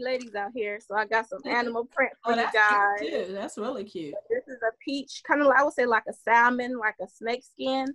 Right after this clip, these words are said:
Speaker 1: print.
Speaker 2: Mm-hmm.
Speaker 1: Go ahead, Allison.
Speaker 2: <laughs>
Speaker 1: And then I also have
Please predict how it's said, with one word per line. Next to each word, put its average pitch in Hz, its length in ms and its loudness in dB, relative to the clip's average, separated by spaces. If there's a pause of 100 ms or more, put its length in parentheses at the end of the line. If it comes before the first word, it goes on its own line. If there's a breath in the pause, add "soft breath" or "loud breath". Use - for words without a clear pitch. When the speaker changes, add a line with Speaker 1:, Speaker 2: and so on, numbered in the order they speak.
(120)
Speaker 1:
print. 202 300 -4
Speaker 2:
Mm-hmm. - 840 -20
Speaker 1:
Go 220 120 0
ahead, 285 280 -4
Allison. 277 640 -2
Speaker 2:
<laughs> - 400 -18
Speaker 1:
And 262 360 -4
then 247 160 -4
I 240 380 0
also 285 300 -6
have 240 440 4